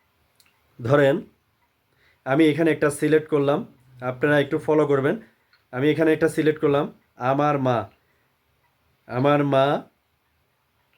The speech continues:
আমার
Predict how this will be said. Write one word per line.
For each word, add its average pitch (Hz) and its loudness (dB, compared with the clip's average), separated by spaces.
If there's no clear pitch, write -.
আমার 139 0